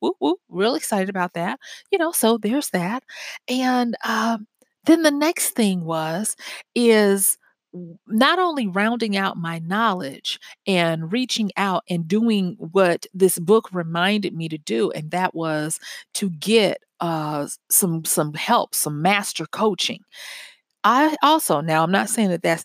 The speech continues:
that's the, the next part is part of the talent code book, but what I am saying is, is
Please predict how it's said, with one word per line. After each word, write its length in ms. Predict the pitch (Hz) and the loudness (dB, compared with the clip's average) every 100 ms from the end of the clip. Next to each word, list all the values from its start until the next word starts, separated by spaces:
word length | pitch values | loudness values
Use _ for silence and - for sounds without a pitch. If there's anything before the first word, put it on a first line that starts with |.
| - | 0
that's 280 | 175 165 - - | 0 0 -6 -6
the, 120 | 175 - - | -8 -8 -4
the 180 | 165 190 | 2 2
next 220 | 190 - | 2 0
part 180 | 196 151 | 0 0
is 80 | |
part 180 | - 160 | 0 0
of 120 | 143 | 0
the 200 | 143 131 | -2 -6
talent 380 | - 214 214 185 | -2 0 0 0
code 220 | 165 139 | -2 0
book, 180 | 151 139 | 2 0
but 60 | 135 | 0
what 80 | 170 | 0
I 80 | 208 | 0
am 160 | 247 | 0
saying 340 | 247 180 165 156 | -2 -4 -4 -6
is, 260 | 151 156 160 | -6 -6 -4
is 240 | 143 | -6